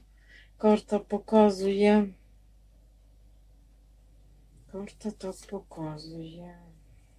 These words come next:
Всякі методи для того, щоб кому хочеться остатися там. Любі методи ось ідуть по карті. Вони б там би і,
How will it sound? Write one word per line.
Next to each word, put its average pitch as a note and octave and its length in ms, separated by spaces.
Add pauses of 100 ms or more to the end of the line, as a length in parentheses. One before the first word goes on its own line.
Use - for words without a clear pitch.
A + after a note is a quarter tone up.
(3000)
Всякі F3 520
методи E3 760 (920)
для E3 200
того, D#3+ 380
щоб D#3 240 (360)
кому F3 320
хочеться D#3+ 540
остатися D3+ 580
там. D#3 340 (680)
Любі D#3+ 380
методи D#3+ 680
ось D#3 260
ідуть D#3 380
по - 140
карті. D#3+ 800 (1600)
Вони C#4+ 160
б - 80
там G3+ 220
би F#3 260
і, D#3+ 520